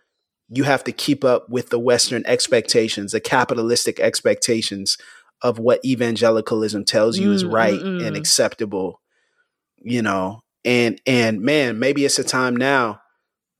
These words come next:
Speaker 1: where the entire church can change. Wouldn't that be great if the entire church just said, "The things we've, we've put faith and hope in,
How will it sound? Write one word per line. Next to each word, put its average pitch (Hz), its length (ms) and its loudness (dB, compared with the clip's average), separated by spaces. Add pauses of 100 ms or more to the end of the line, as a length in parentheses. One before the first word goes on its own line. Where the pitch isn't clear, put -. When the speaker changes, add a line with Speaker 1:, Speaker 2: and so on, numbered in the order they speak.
Speaker 1:
where 120 160 -4
the 113 160 -6
entire 117 340 2
church 113 320 0
can 101 140 -8
change. 92 400 -6
Wouldn't 233 180 0
that 196 160 2
be 165 80 -2
great 143 400 -2 (460)
if 127 100 -8
the 147 120 2
entire 147 360 2
church 143 340 0
just 123 220 2
said, 117 320 2 (720)
"The 117 80 -4
things 160 300 2
we've, 139 320 2
we've 147 200 2 (280)
put 170 200 2
faith 151 380 0
and 127 140 -2
hope 151 200 2
in, 175 280 2